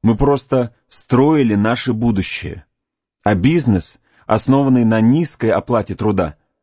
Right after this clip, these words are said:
всегда недолговечен. Мне кажется, что очень немногие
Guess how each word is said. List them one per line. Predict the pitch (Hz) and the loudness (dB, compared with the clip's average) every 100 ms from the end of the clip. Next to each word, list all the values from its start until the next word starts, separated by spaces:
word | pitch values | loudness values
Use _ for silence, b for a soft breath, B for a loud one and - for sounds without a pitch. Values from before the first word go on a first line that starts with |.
| _ _ | _ _
всегда | - 120 104 131 | -2 -2 2 2
недолговечен. | 131 117 120 117 110 90 - 80 - _ _ _ _ _ | 2 2 0 0 0 -4 -6 -12 -12 _ _ _ _ _
Мне | 98 113 156 | 2 4 2
кажется, | - 117 90 - - 78 - _ _ _ _ | 0 -2 -2 -10 -8 -8 -10 _ _ _ _
что | - - 127 | -10 -2 0
очень | - 151 - 135 | 2 0 2 2
немногие | 131 131 131 147 120 107 95 78 | 4 4 4 2 0 -2 -4 -6